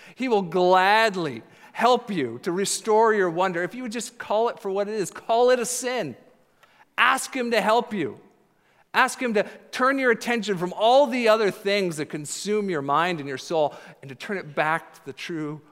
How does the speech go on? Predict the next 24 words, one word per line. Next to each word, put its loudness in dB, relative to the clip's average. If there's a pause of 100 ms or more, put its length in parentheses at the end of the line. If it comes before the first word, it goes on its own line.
(200)
bright, -6
shining -8
star -8 (280)
that -12
should -6
have -6
your -8
attention, -18 (220)
to -10
Jesus -6
himself. -12 (1600)
The -10
chief -4
priests, -2 (160)
the -14
scribes, -2 (600)
they 2
show 4
us -2 (640)
a 2
darkness 2
in -8
the -8
soul, -8